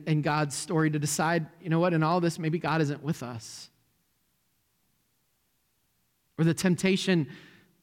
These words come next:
that I'm sure they, they felt to try and, and fill that void, that, that empty space with the things that this world says might, might help,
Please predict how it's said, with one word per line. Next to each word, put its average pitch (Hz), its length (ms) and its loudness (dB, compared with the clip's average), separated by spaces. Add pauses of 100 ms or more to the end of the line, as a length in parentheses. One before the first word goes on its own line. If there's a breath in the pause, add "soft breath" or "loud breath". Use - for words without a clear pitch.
(120)
that 160 100 2
I'm 165 100 2
sure 202 420 2
they, 170 300 2
they 156 140 2
felt 185 440 -2
to 165 100 -4
try 165 420 -2
and, 156 260 2 (360 loud breath)
and 156 200 2
fill 196 460 4
that 160 260 0
void, 170 600 4
that, 156 300 0 (200)
that 160 160 -2 (160)
empty 180 480 2
space 190 720 0
with 156 100 -4
the 165 100 0
things 190 380 0
that 175 140 -6
this 151 220 -2
world 175 360 0
says 160 360 -2
might, 160 420 -4 (360 loud breath)
might 160 400 -2 (300 soft breath)
help, 180 440 0